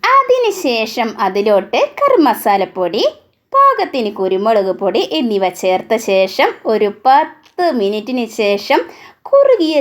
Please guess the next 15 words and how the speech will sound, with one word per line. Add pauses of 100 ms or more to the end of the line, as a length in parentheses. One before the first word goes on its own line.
(160)
ചാറോട്
കൂടിയുള്ള (300)
അടിപൊളി (640)
ചിക്കൻ
കറി
ഇതാ (680)
സെറ്റായിക്കൊണ്ടിരിക്കുകയാണ്
ട്ടോ. (2250)
വളരെ (100)
രുചികരമായും (140)
വളരെ
എളുപ്പത്തിൽ
തയ്യാറാക്കാൻ
പറ്റുന്ന (140)
റെസിപ്പിയാണ്.